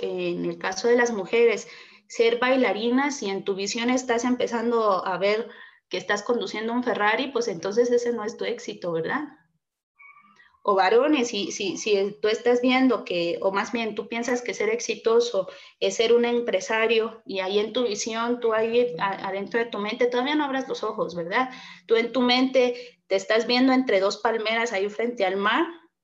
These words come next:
en vez de liderar un equipo, entonces ese no es tu éxito, ¿verdad? Así que remontémonos ahí,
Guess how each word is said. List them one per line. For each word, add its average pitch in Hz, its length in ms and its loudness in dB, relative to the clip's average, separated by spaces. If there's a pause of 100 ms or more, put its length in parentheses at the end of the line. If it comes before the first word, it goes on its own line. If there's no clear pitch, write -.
(600)
en 196 120 -4
vez 196 140 -2
de 233 80 2
liderar 202 360 2
un 233 100 -4
equipo, 262 320 -2
entonces 254 420 2
ese 240 160 -2
no 233 80 -4
es 240 100 -4
tu 226 100 -6
éxito, 220 460 -4
¿verdad? 196 500 -4 (1300)
Así 247 260 -2
que 330 100 2
remontémonos 254 1080 0 (140)
ahí, 214 400 -4